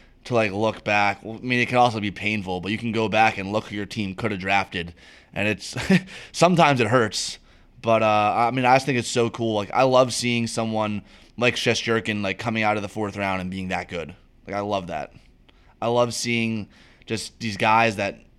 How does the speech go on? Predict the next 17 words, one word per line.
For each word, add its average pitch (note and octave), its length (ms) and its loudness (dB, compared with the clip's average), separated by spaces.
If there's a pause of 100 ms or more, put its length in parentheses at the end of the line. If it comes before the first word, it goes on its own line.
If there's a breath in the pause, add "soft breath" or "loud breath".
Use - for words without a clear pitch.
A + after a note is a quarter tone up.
really, A2 320 -4
Roope A#2 380 2
Hintz A#2 300 0
was F#2+ 160 -8 (320)
forty-ninth A#2 560 0
overall F#2+ 320 0
in F#2+ 80 -4
that F#2 120 -8
twenty G2+ 220 -8
fifteen G#2+ 360 -6
draft F#2 240 -4
we F2+ 60 -8
were F#2 60 -10
talking F#2 360 -8
about. E2 300 -8 (300 soft breath)
He's A#2 160 -2
been G2 340 -8